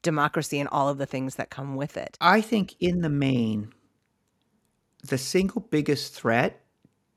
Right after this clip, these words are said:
Speaker 2: to the welfare of white families in the United States,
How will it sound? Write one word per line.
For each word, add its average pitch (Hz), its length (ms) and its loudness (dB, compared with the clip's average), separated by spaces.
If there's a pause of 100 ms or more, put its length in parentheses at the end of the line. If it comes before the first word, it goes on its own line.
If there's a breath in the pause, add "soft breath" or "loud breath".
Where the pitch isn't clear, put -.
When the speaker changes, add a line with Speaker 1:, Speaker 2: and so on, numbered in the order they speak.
(180)
Speaker 2:
to 156 120 2
the 127 200 4
welfare 131 840 2
of 117 220 -4
white 123 300 2
families 147 580 -2
in 135 160 -6
the 139 80 0
United 131 360 0
States, 160 560 -4